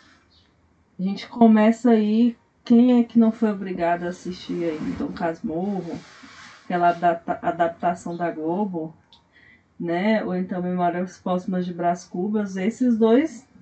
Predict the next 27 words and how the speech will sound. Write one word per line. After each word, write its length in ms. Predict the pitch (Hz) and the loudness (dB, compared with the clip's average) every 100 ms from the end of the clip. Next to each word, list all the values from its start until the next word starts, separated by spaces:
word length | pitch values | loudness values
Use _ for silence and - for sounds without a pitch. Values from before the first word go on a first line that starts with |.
| _ - - _ - | _ -20 -20 _ -6
não 120 | 202 | -6
precisa 520 | 196 214 214 220 214 | -2 -4 -2 -4 -2
nem 160 | 214 247 | 0 0
comentar 560 | 269 277 269 254 262 | 2 4 4 4 2
muito, 440 | 233 202 196 196 196 | 4 2 0 -4 -6
né? 220 | 190 208 | -2 -2
Que 200 | 233 220 | -2 -4
são 420 | - 214 190 196 | -4 -8 -6 -6
derivados 680 | 190 190 196 190 175 185 190 | -6 -6 -4 -2 -2 -4 -6
de, 360 | 190 196 196 180 _ | -4 -4 -6 -10 _
de 180 | 185 196 | -6 -4
livros. 680 | 190 190 190 196 180 180 - _ _ _ _ - - _ _ _ _ _ _ _ _ 185 | -4 -4 -4 -6 -8 -10 -14 _ _ _ _ -20 -20 _ _ _ _ _ _ _ _ -2
A, 600 | 185 185 180 170 165 180 - - - - - _ - | 0 4 4 4 2 -2 -10 -20 -20 -20 -20 _ -4
a 140 | 185 | -2
métrica 600 | 202 190 226 233 233 226 | 0 4 4 4 0 0
ali 180 | 208 208 | 0 0
do 140 | 190 202 | -4 -8
filme, 600 | - 220 254 277 262 226 | -2 4 6 6 6 4
o 60 | |
andamento 520 | 208 208 202 202 233 202 | 2 2 0 0 0 0
dos 280 | 202 202 | -2 -4
dois 400 | 190 208 302 302 | 0 2 2 -2
filmes, 440 | - 208 196 208 208 | -8 -6 -4 -4 -2
das 200 | 196 185 | -4 -4
obras 380 | 180 180 185 180 | -6 -4 -6 -6
do 140 | 180 | -6
bruxo, 500 | 170 165 175 - | -6 -6 -6 -10